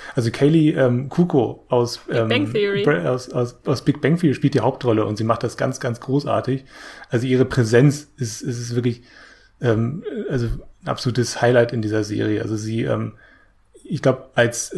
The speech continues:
Speaker 1: Dramaschauspielerin oder als ernsthafte Schauspielerin hat man sie, glaub ich, noch fast noch gar nicht gesehen. Ich kenn sie wirklich nur aus zwei Sitcoms, also aus Big Bang Theory und einer, ach, irgendeiner anderen Serie, irgendwas mit Töchter im Titel. Ähm, <laughs> auch, auch eine klassische Sitcom und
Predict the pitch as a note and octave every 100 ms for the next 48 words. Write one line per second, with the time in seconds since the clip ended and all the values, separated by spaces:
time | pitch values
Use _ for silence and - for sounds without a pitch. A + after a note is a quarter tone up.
0 | C3+ A#2+ A#2 D3 D3 - C3+ C3+ C#3+ C3
1 | C3 B2 C3 A#2+ - A#2 A#2+ B2+ A#2 C3
2 | B2 - B2+ A2+ A2+ A2+ A#2+ A#2 - A#2+
3 | C3 - B2+ C#3 - C3+ B2 - B2+ A#2
4 | B2 C3 C3 A#2 G#2+ - - A#2 A2+ C#3+
5 | - D#3+ D#3 D3+ A#2+ A2+ A2 - - -
6 | B2 - D3 C3+ B2+ B2+ A#2+ - G#2+ G#2+
7 | - - - - - - - - _ _
8 | _ - C3 B2+ A#2 C#3 A#2 A#2+ B2 C3
9 | A2+ A#2 A#2+ A#2 B2 B2+ B2+ A2+ C#3+ C#3
10 | C3 G#2 - C3 C#3+ - - - - -
11 | - A#2 A2+ A#2 A#2+ - - - B2+ B2
12 | C3 B2 C3 A2 A2+ - A#2+ C3+ G2+ -
13 | B2 - B2+ C3 A2+